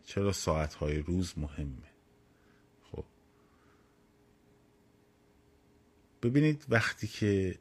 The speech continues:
شما مثلاً کارمنده بلند می‌شه میره خونه‌ش، ساعت هفت بعد از ظهر، شیش بعد از ظهر کارش رو تعطیل می‌کنه، تو اوج ترافیک خسته و کوفته می‌رسه خونه‌ش، حالا تو بخوش بگو بلند شو بیا فلان جا.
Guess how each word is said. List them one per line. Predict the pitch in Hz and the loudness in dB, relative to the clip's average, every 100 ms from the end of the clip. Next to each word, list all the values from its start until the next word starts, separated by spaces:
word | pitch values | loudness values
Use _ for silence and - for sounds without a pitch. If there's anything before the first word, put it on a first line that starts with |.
| _ _ _ _ _ _ _ _ _ _ _ _ _ _ - | _ _ _ _ _ _ _ _ _ _ _ _ _ _ -12
شما | - 101 104 | 0 4 4
مثلاً | 101 - 110 101 | 4 4 4 2
کارمنده | - 95 98 95 95 98 | 4 6 8 6 6 4
بلند | 95 95 95 | 4 6 4
می‌شه | 92 - | 2 2
میره | 95 92 92 | 2 4 4
خونه‌ش، | 90 - 90 92 101 110 127 123 - - - - _ _ _ _ _ _ _ - _ _ _ _ - _ _ _ _ - | 2 2 4 6 6 2 -2 -8 -12 -16 -18 -20 _ _ _ _ _ _ _ -20 _ _ _ _ -20 _ _ _ _ -10
ساعت | - 87 85 | 2 2 2
هفت | 85 85 - - | 0 0 -2 -4
بعد | 82 80 80 | 2 2 2
از | 78 | 0
ظهر، | 87 | 0
شیش | 82 - 87 | -2 -2 0
بعد | 85 85 82 | 0 2 2
از | 82 | 0
ظهر | 80 85 | 0 -2
کارش | - 85 80 | 0 0 0
رو | - | -2
تعطیل | - 80 - | -2 -2 0
می‌کنه، | 85 78 85 80 | -2 -2 -2 0
تو | 85 | 0
اوج | 85 85 82 | 2 0 0
ترافیک | 87 82 76 82 76 | 0 0 0 -2 -4
خسته | - 82 - 87 | -4 -4 -2 -2
و | |
کوفته | 80 80 - 82 | -2 -4 -2 -2
می‌رسه | 82 80 - | 0 -2 -4
خونه‌ش، | 82 85 90 123 123 120 127 - | -4 0 4 4 4 0 -4 -8
حالا | 85 90 | 0 2
تو | 98 101 | 2 2
بخوش | 98 101 - | 2 0 -2
بگو | 104 101 | 0 2
بلند | 95 95 | 4 4
شو | 92 | 2
بیا | 98 95 | 2 2
فلان | 92 78 71 | 2 0 -4
جا. | 69 | -8